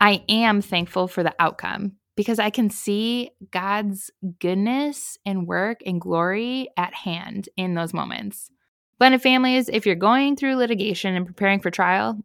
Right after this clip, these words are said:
I bet you can relate to this. Because, of course, you go down that road with expectations and a plan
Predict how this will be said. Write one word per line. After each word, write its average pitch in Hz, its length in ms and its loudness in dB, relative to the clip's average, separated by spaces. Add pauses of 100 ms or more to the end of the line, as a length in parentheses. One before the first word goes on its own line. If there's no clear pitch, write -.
(120)
I 302 500 4 (220)
bet 185 320 4
you 180 100 0
can 180 120 -4
relate 165 380 -6
to - 100 -10
this. - 420 -10 (400)
Because, 247 260 4
of 240 160 0
course, 262 520 2
you 226 120 2
go 202 240 6
down 233 280 4
that 208 180 2
road 185 240 2
with 202 120 2
expectations 175 920 -4
and 170 100 0
a 208 40 2
plan 180 600 -4